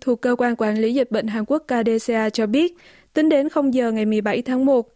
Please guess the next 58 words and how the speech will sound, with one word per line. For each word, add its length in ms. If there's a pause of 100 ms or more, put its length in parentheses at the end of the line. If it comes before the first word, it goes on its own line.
Hàn 280
Quốc 180
ghi 140
nhận 260
thêm 300
ba 140
nghìn 240
tám 260
trăm 200
năm 140
mươi 80
chín 260
ca 100
nhiễm 220
covid 320
mười 160
chín 180
mới, 380 (420)
gồm 200
ba 120
nghìn 280
năm 180
trăm 220
năm 100
mươi 120
mốt 260
ca 140
phát 160
sinh 240
trong 220
cộng 220
đồng 260 (220)
và 140
ba 180
trăm 200
lẻ 140
tám 300
ca 180
ngoại 200
nhập. 240 (560)
Số 180
ca 140
nhiễm 240
ở 140
ngưỡng 300
ba 120
nghìn 260
ca 200
sau 240
sáu 220
ngày 320 (100)
kể 140
từ 160
ngày 160
mười 160
một 240
tháng 240
một, 260